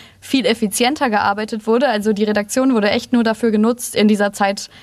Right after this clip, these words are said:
in der wir auch, ähm, ja, da vor Ort sein durften, also über den Sommer, Herbst. Da wurde echt die Redaktion nur dafür genutzt, dass da Beiträge gemacht wurden, dass da die Leute sind, die da auch wirklich sein sollen, also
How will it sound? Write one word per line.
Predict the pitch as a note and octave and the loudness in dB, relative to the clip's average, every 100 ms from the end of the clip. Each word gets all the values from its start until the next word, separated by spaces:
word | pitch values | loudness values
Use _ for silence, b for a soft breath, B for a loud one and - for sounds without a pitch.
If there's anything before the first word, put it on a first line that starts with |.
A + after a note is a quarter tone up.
| B - | B -2
in | G3+ | 0
der | G3+ | 0
wir | F#3+ | 0
auch, | G3 - | -2 -2
ähm, | F#3 F#3+ F#3+ F#3 - | -2 0 -2 -4 -2
ja, | F3+ F3+ | -2 0
da | F#3+ F#3 | -2 -2
vor | - F#3 | -2 -2
Ort | G#3 | -2
sein | A3+ A3+ | 0 0
durften, | A3 - | 0 0
also | F3+ F3 | -2 -2
über | E3+ E3+ | -2 -2
den | F3 F#3 | -2 -4
Sommer, | F#3 F#3+ G3 F#3+ | -2 0 2 0
Herbst. | F#3+ F#3+ G#3+ - - B B B B - | 0 0 0 -6 -10 B B B B -4
Da | G3 | 0
wurde | A#3 B3 | 0 -2
echt | C#4+ - | -4 -4
die | |
Redaktion | C4 C4 - C4+ | -2 -2 0 2
nur | B3+ | 2
dafür | C4 B3 B3 | 2 0 0
genutzt, | A#3 A#3+ - | 0 0 -4
dass | A3 | -2
da | G3+ | 0
Beiträge | G#3 B3+ B3+ A3 | 0 0 0 0
gemacht | F#3 F#3 G3 - | 0 -2 -4 -4
wurden, | F#3 G3 A3+ C#4 | -2 2 2 2
dass | G3 G3 | 0 0
da | G3+ | 0
die | G3 B3 | 0 0
Leute | B3+ B3 B3 | 2 0 0
sind, | A3 A3+ | 2 2
die | A3 | 2
da | G3 | 0
auch | G3+ G3+ | 0 -4
wirklich | - - | -8 -6
sein | - F3 A#3 | -4 0 2
sollen, | C#4 D4 D#4+ | 2 2 0
also | G3 F#3+ F#3 | -2 0 -2